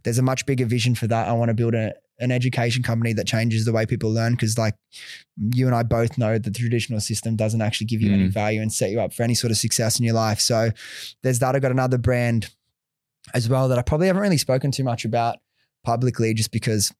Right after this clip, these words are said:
Speaker 1: I don't know why, to be honest, but Dahlia, that's going pretty well.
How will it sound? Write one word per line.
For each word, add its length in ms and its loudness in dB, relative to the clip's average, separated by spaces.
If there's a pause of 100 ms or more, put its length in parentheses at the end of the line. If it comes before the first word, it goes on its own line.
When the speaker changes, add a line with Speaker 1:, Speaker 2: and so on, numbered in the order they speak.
(800)
Speaker 1:
I 60 -2
don't 140 2
know 100 2
why, 220 2
to 100 -4
be 120 0
honest, 240 0
but 120 -2
Dahlia, 460 2
that's 180 -2
going 220 0
pretty 180 0
well. 400 2